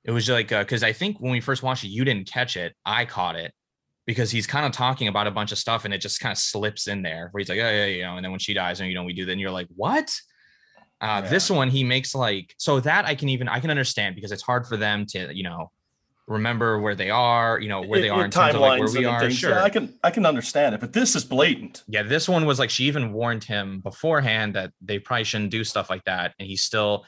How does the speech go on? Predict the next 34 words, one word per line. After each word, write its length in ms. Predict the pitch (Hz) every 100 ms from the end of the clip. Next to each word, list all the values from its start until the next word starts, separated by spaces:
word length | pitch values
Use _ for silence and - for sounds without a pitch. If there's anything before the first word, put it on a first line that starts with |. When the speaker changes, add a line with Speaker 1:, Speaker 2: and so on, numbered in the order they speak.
| _
Speaker 1:
and 100 | 127
he, 140 | 135 131
and 120 | 135
it's 120 | 135 180
like, 140 | 120
it 100 | 127
sounds 180 | 214 269
like 100 | 170
he 100 | 123
thinks 380 | - 143 208 -
about 340 | 113 98 87
it 140 | 82 - _ _ _ _ _ -
and 140 | 127
then 80 | 123
Speaker 2:
Mm-hmm. 120 | 131
Speaker 1:
still 260 | 127 147 143
does 400 | 123 - 123 107
it, 140 | 87
and 100 | 101
you're 140 | 104 104
like, 260 | 95 92
Speaker 2:
Yeah, 120 | 269
that, 100 | 226
Speaker 1:
"That 80 | 214
Speaker 2:
that's 160 | 190 233
like, 180 | 220 214
Speaker 1:
is 100 | 240
Speaker 2:
I 0 |
mean, 120 | 285
Speaker 1:
so 240 | - 120 120
Speaker 2:
it, 40 |
Speaker 1:
annoying." 420 | 104 92 80 82 170
Speaker 2:
it's 140 | 165
essentially, 640 | 135 202 208 220 196 156